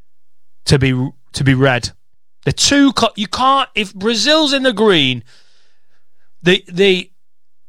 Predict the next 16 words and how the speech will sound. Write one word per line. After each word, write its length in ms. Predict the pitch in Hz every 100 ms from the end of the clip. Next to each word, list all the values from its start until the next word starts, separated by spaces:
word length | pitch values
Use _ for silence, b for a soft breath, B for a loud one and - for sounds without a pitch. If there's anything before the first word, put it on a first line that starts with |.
| -
the 140 | 180 180
genetics 680 | 180 208 269 226 190 165
of 120 | 185 165
that 180 | 156
have 160 | 139 -
come 300 | - 208 196
down 400 | 190 196 190 180
through 480 | - 190 160 151 147
North 320 | 175 214 208
America. 760 | 202 185 175 175 - 170 160 - - - - - -
You 80 | 165
know, 220 | 160 170
the 120 | 156
Native 400 | 170 208 - 196
American 460 | 190 185 185 175 170
Indian 480 | 165 160 160 160